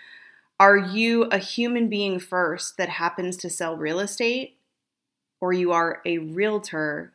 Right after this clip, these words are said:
who happens to be human? I'm going to encourage you to be a human being that happens to sell real estate, not just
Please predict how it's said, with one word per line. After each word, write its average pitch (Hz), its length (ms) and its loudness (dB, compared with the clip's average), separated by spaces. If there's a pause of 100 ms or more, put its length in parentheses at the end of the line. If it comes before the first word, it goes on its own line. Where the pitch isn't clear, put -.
who 180 120 -6
happens 165 560 -6
to 160 100 -8
be 156 160 -6
human? 151 500 -10 (600)
I'm 196 240 6
going 190 220 0
to 180 60 2
encourage 170 420 -2
you 165 60 -2
to 160 100 -2
be 156 500 -2
a - 60 -8
human 170 420 -4
being 156 300 0
that 147 120 -4
happens 208 520 -4
to 214 100 -4
sell 208 220 -4
real 208 200 -4
estate, 208 520 -6 (720)
not 180 420 2
just 170 320 -6